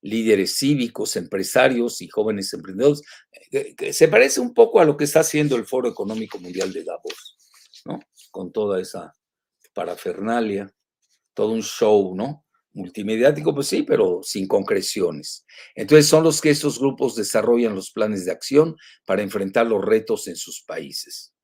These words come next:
Bueno, ahí luego me platicarán cuándo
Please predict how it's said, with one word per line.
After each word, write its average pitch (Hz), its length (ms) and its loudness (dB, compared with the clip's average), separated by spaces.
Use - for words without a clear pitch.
Bueno, - 160 -16
ahí 104 140 -8
luego 101 200 2
me 92 140 -6
platicarán 90 640 -8
cuándo 95 540 -4